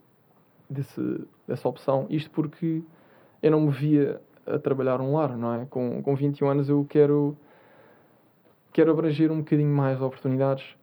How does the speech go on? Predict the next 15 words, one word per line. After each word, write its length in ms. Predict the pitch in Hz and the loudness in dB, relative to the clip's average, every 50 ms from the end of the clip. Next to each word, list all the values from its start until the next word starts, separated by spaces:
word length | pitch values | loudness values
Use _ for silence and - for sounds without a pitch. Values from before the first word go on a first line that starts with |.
| _ _ | _ _
Quero, 600 | - 139 135 135 135 135 135 131 127 123 127 - | 0 2 4 4 4 2 2 0 -2 -2 -2 -2
eu 100 | 151 143 | -2 -2
sinto 280 | 143 - 156 151 147 - | -2 0 -2 -2 -2 -2
que 80 | - | -2
não 100 | 147 147 | -2 0
quero 180 | 143 - 143 143 | 0 0 -2 -2
ficar 280 | - 151 143 - 127 | -4 -4 -4 -4 -4
só 240 | - - - 156 139 | -4 -4 -4 -2 -2
num 140 | 139 139 135 | -2 -2 -4
sítio. 420 | - - 123 110 - 101 123 156 - _ _ _ _ _ _ _ _ _ | -4 -6 -8 -8 -8 -10 -12 -12 -14 _ _ _ _ _ _ _ _ _
Quero 500 | - - 127 156 135 127 131 135 135 135 - - | -4 -2 0 0 0 -2 -2 -4 -6 -6 -4 -2
abranger 460 | 135 123 135 135 131 127 147 143 135 | -2 0 0 0 0 0 0 0 0
muito 260 | 135 143 143 147 - | 0 0 -2 -2 -2
mais 160 | 139 135 135 | -4 -4 -4
conhecimento 600 | - - 131 139 - - 120 117 120 139 151 - | -6 -8 -10 -10 -8 -6 -4 -4 -4 -6 -6 -10